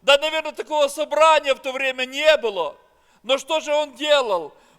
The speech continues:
Он ходил перед Богом. И Библия говорит, что его не стало. Исчез. Куда? Да потому что Бог взял его, а вот же.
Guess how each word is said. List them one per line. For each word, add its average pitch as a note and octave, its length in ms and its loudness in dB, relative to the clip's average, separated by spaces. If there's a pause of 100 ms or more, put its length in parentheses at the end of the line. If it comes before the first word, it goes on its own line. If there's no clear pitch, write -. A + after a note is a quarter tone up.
Он C4+ 480 6
ходил C4 540 -2
перед B3+ 360 -4
Богом. G3+ 640 0 (320)
И C4 140 0
Библия C#4+ 480 2
говорит, C#4 180 -4
что - 160 -2
его C#4 260 0
не C#4 160 -6
стало. G3+ 680 0 (300)
Исчез. C#4 720 -2
Куда? C4+ 560 2 (420)
Да C#4 160 4
потому D4 540 -2
что D4 200 -8
Бог C#4 520 4
взял C4+ 380 2
его, C4 440 -2
а A#3+ 160 6
вот A#3+ 460 2
же. D#3+ 280 -10